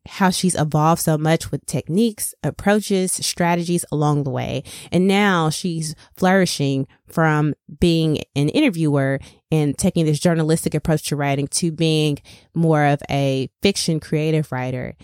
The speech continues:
And it's all still a part of that process of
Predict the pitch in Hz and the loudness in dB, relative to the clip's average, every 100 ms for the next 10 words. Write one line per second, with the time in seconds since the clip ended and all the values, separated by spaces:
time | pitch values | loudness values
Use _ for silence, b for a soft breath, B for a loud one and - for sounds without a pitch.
0 | b b _ _ 214 202 196 - 175 180 | b b _ _ 2 2 2 2 4 4
1 | 156 147 - - 170 156 135 131 143 - | 2 0 -4 -4 -2 0 -2 -2 -6 -8
2 | - 151 - 156 143 139 131 - 156 151 | -4 0 2 0 0 -2 -2 -2 -2 -2
3 | 160 147 - - - 151 135 | -2 -2 -2 -8 -6 -4 -4